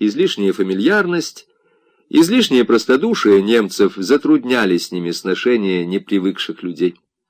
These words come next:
Они и сами не очень сближались, считая себя, с одной стороны, гораздо выше прочих по научному развитию,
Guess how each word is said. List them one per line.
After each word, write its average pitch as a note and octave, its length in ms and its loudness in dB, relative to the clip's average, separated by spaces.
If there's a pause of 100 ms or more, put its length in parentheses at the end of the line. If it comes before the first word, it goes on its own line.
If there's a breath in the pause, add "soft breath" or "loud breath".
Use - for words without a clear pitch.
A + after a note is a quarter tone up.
(1040)
Они D#3+ 300 2
и - 20 6
сами G#3+ 400 2
не A#3 160 4
очень C#3+ 280 2
сближались, G#2+ 800 0
считая D#3+ 420 2
себя, D3+ 320 2
с C3+ 80 -4
одной C#3+ 280 2
стороны, C3+ 540 0 (400 soft breath)
гораздо C#3+ 440 4
выше G#2+ 460 2
прочих C#3 520 2
по C#3+ 140 2
научному D#2+ 580 -4
развитию, C#3 680 -2